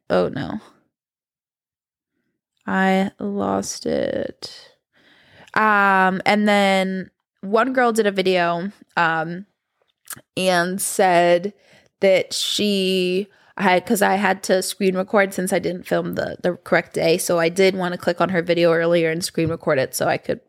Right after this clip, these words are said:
read it out to you guys. Um, she did say that she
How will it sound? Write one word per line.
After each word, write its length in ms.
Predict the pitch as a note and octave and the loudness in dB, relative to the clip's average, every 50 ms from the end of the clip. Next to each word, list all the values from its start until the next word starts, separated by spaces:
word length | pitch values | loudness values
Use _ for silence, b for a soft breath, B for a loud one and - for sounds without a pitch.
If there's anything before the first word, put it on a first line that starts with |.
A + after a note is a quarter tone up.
| - | -14
read 220 | - - E3+ E3 - | -8 -6 -4 -4 -2
it 80 | F#2+ | -2
out 180 | - - - - | -2 -4 -4 -6
to 100 | - - | -8 -8
you 40 | - | -4
guys. 260 | - - E3+ - B B B B B B B B B - | -4 -4 -4 -4 B B B B B B B B B 0
Um, 420 | F#3 F3+ E3+ - D#3+ D#3+ D#3 - - | 2 2 2 2 0 -4 -8 -10 -8
she 200 | - - - G3+ | -6 -2 -2 -2
did 300 | F#3 F#3 G#3 G#3+ A3 G#3+ | 0 2 2 2 2 0
say 260 | - - G#3 G3+ G3 F#3+ | 0 2 2 2 2 2
that 300 | F#3+ F3+ F3 E3 - - | 0 -2 -2 -2 -4 -6
she 640 | - - - F3+ F3+ F3 E3+ E3+ E3+ E3+ D#3+ D3+ | -6 -6 -4 -4 -4 -4 -4 -2 -2 -2 -4 -4